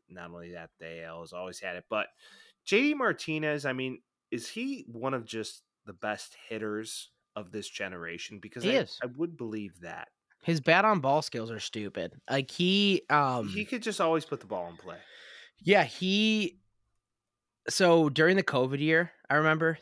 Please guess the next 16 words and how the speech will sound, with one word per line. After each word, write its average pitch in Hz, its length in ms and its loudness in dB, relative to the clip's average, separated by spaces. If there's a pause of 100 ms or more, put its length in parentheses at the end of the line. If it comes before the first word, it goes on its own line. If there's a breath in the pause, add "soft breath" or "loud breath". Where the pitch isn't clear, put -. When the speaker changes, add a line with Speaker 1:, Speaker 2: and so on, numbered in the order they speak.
Speaker 2:
there 151 120 4
was, 147 160 2
like, 139 120 -4
the 135 60 -4
whole, 143 480 2
everybody 139 340 0
got 139 160 2
rid 127 160 -4
of, 127 100 -2
like, 120 180 -2
the 107 100 -2
iPad 113 600 0
thing. 117 300 -6
You 104 80 -10
couldn't 113 300 -6
watch 104 600 0